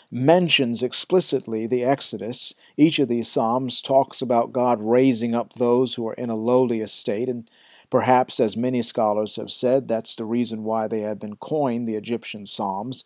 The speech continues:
But in Psalm one fourteen, as you look at verses one and two, it says, "When Israel came out from Egypt," the explicit mention of the Exodus, "the house of Jacob from a people of strange language, Judah became his sanctuary,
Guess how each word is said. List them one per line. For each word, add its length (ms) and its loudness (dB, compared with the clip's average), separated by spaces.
But 100 2
in 80 2
Psalm 320 4
one 240 2
fourteen, 640 0
as 120 0
you 100 0
look 160 2
at 100 -2
verses 420 2
one 180 4
and 160 -2
two, 260 2
it 100 0
says, 260 4
"When 140 2
Israel 340 4
came 340 2
out 260 4
from 200 -2
Egypt," 540 2
the 80 -4
explicit 600 2
mention 460 2
of 140 0
the 120 8
Exodus, 720 2
"the 120 -2
house 400 6
of 300 4
Jacob 520 6
from 280 2
a 140 2
people 540 0
of 120 0
strange 540 0
language, 600 0
Judah 360 4
became 460 2
his 180 -2
sanctuary, 840 -2